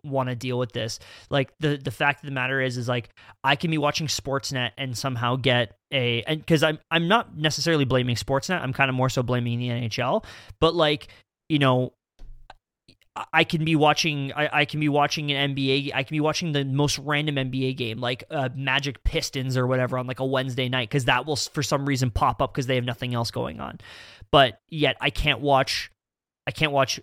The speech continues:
you know, the best player in the world taking on another Canadian team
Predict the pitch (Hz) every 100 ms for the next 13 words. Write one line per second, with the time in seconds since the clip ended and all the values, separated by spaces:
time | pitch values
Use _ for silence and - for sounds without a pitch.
0 | _ _ _ _ _ _ _ _ _ _
1 | 156 127 123 _ - 127 135 127 - 160
2 | 143 139 135 123 123 127 131 151 143 131
3 | 127 127 123 131 - - 135 131 139 131
4 | 120 139 135 185